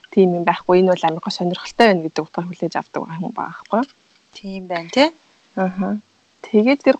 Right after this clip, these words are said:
Speaker 1: гурав дугаар хариулт буюу өндөр уурт ургамлыг, а, сонгосон хүмүүс болохоор ерөнхийдөө тухайн байдлаасаа болдог гэсэн үг. Одоо, а, өөрөөс нь илүү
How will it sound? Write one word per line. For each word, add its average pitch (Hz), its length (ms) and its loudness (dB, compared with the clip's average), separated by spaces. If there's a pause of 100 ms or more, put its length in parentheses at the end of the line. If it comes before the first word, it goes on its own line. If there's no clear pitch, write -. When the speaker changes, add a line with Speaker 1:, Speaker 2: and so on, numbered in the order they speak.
(100)
Speaker 1:
гурав 233 240 4
дугаар 294 240 6
хариулт 208 360 -2
буюу 185 280 2 (240)
өндөр 226 320 8
уурт 196 320 2
ургамлыг, 190 480 4 (360)
а, - 280 -2
сонгосон 185 480 -4
хүмүүс 180 240 -4
болохоор - 280 -4 (120)
ерөнхийдөө 185 400 2 (320)
тухайн 254 320 6
байдлаасаа 220 560 6
болдог - 320 -8
гэсэн - 260 -14
үг. - 60 -18 (340)
Одоо, 180 380 -4 (400)
а, - 240 -18
өөрөөс 254 480 4
нь 233 240 4
илүү 196 240 4